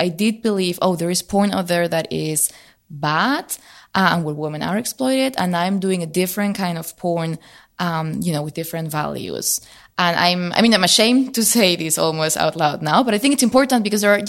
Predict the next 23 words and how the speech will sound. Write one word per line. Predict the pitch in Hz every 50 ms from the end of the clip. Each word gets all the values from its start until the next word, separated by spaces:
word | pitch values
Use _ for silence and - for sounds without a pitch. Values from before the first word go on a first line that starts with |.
| - -
still | - - - 349 339
so | - - 262
many | 226 220 208 190
people | 226 220 208 175 - - - -
thinking | - - 190 202 202 196 190 170 160
that | - 78 - - -
out | 151 147 139 -
there, | - 76 69 - - - - - - _ _ -
right? | 170 180 196 -
And | - 190 196
I | 196 208 220 226 220 -
understand | - 220 208 233 - - - 339 370 359 285 196 - -
where | 180 196 190
they're | 175 175
coming | 175 - 175 160 156
from | - 202 208
because | 214 - 208 -
that, | 196 190 190 214 208 208 - _
this | - 247 233 -
is | 254 226
what | 208 202 190 175
we | 190 185
get | 180 180 170 165 -